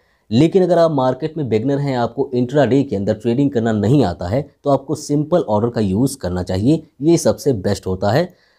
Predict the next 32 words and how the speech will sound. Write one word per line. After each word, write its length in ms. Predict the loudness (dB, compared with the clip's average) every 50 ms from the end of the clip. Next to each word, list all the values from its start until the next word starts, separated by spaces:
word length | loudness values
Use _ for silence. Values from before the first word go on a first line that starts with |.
| _ _ _ _ -2
और 240 | 0 2 2 2 2 0
इनके 260 | 0 2 2 2 2
बारे 200 | 4 4 2 2
में 80 | 0 -2
हम 100 | -2 -4
किसी 240 | -6 -8 -4 0 2
और 180 | 2 2 2
वीडियोज़ 340 | 0 -2 -2 -2 -2 -2 -2
में 100 | -4 -4 -2
बात 200 | -2 -4 -4 -4
करेंगे। 260 | -4 -4 -2 -2 -2 0
हालांकि 360 | 0 0 0 0 0 -2 -4
कवर 340 | -6 -2 -2 0 0 0 0 0
ऑर्डर 240 | 0 0 0 0
के 140 | -2 -2 -2
बारे 260 | -2 -2 -2 -2 -2
में 220 | -2 -2 -2 -4 -6 -10 _ _
हमने 220 | -2 0 2 2 0
पहले 280 | 0 0 2 2 2 2
से 140 | 2 2 2
ही 120 | 2 2
वीडियो 300 | 2 2 0 2 2 0
बनाया 320 | 0 -2 -4 -4 -2 -2
हुआ 220 | -2 -2 -2 -2 0
है, 180 | 0 -2 -2 -4 _ _ _
अगर 180 | -2 2 2 4
आपने 260 | 4 2 2 0 -2
वो 160 | 0 0 0 2
वीडियो 260 | 2 0 0 0 0
नहीं 200 | 0 2 0 2
देखा 220 | 2 0 -2 -2 -2
है 240 | -2 -2 -2 -4 -6